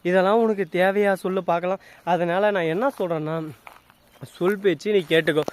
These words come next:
உன் வாழ்க்கையும் நல்லா இருக்கும், நீயும் சந்தோஷமா இருப்ப" அப்படின்ற மாதிரி சொல்லிருக்காங்க. இப்ப எது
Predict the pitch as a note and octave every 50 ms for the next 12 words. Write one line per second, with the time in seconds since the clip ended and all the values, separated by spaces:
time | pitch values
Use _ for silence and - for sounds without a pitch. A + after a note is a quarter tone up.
0 | - - - - - E3 E3 D#3 D#3+ F#3+ G#3 G3+ - - A#3 A3 G#3+ G#3 G3+ F#3+
1 | F#3 F#3 F3+ F3+ F#3+ A3+ B3 A3 F#3 F#3+ G#3 A3 A3+ - - F3 E3 F3+ F3+ -
2 | F#3+ E3+ D#3 C#3+ C#3 D#3+ D#3+ - - - - - - - G#3+ A3 G3+ A3+ G#3 F3+
3 | E3 D#3+ F3 G3+ F#3+ - F3+ E3+ F3 F3+ E3+ D#3 D#3 D#3 D#3 D#3+ - - - -
4 | - - F3+ E3 D#3+ E3+ E3 G3+